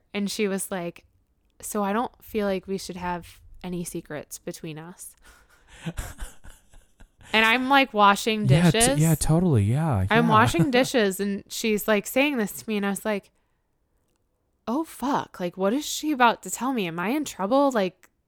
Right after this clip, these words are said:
Speaker 1: what? I'm, like, running down the list of, like, what I did. And she all of a sudden gets this really guilty look on her face. And <laughs> she was like, "So I know about the surprise party."
Speaker 2: Oh, my God.
Speaker 1: And I slammed this plate down in the sink. I was like, "Motherfucker."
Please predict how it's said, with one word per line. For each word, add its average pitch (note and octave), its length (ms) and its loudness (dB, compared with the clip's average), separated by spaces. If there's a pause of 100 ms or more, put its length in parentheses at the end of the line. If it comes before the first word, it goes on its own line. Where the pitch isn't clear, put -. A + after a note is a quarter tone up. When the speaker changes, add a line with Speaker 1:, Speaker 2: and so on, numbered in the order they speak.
(440)
Speaker 1:
what? G#3 380 -2
I'm, G#3+ 180 4
like, C4 200 2
running G#3+ 280 4
down F#3+ 200 0
the F#3 120 -4
list F3+ 280 -4
of, F3+ 100 -8
like, E3+ 220 -8
what F3+ 120 -2
I A3 140 6
did. F#3+ 220 0 (520)
And G3 160 -2
she B3+ 360 4
all G3 180 4
of F#3 60 -4
a F#3 40 -4
sudden F#3 220 -4
gets F3+ 220 -6
this F3+ 200 -8
really F#3 360 -4 (140)
guilty F#3 360 -4
look F3+ 240 -4
on G3 100 0
her G#3+ 120 -4
face. B3 400 -8 (500)
And G#3+ 220 -4
<laughs> - 0 -
she - 500 -2
was - 320 -8
like, F#3+ 300 -4 (380)
"So - 280 -4
I F#3+ 160 0
know F3+ 160 -4
about E3+ 220 -10
the - 80 -16
surprise E3+ 440 -10
party." A2 220 -10
Speaker 2:
Oh, G#2 220 4
my F#2 240 -2
God. G2 500 4
Speaker 1:
And A#3+ 140 4
I C4 160 4
slammed A#3+ 800 4
this B3+ 260 4
plate G#3 460 4
down G3 320 4
in F#3+ 140 -2
the G3 100 -2
sink. F3 400 -6
I A3 160 4
was A#3 200 4
like, G3+ 260 0
"Motherfucker." C#4 1600 4